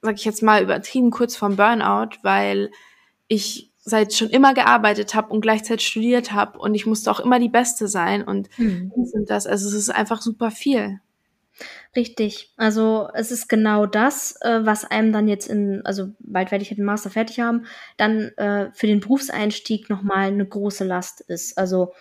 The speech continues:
Speaker 2: äh, dieses immer wieder, also ich, ich habe auch den Eindruck,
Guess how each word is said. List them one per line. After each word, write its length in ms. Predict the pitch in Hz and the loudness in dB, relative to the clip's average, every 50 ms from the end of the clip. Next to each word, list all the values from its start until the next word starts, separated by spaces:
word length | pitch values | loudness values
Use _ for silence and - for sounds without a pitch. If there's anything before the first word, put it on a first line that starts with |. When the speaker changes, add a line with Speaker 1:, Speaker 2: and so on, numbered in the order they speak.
| - - - - - _ _ - | -20 -20 -20 -20 -20 _ _ -8
Speaker 2:
äh, 340 | - 190 185 185 185 180 175 - - - | -4 -2 -2 0 0 -2 -4 -6 -12 -18
dieses 680 | - - 220 208 208 196 202 196 190 - - - - _ | -16 -8 -4 -2 -2 0 0 -2 -2 -4 -8 -10 -8 _
immer 320 | - - 220 226 220 214 202 | 2 4 6 6 6 4 2
wieder, 460 | 208 202 208 202 202 196 202 - - - - - _ _ _ - | 0 0 0 2 2 2 0 0 -4 -10 -18 -20 _ _ _ -6
also 180 | - 214 208 220 - | -4 -2 -2 -2 -2
ich, 200 | - 233 - - | -2 -2 -2 0
ich 140 | 254 226 - | -2 -2 0
habe 180 | 233 254 311 269 | 2 4 4 4
auch 40 | 247 | 6
den 140 | - 233 226 | 6 4 4
Eindruck, 400 | 208 220 254 277 254 226 226 - | 4 2 2 4 2 2 0 -2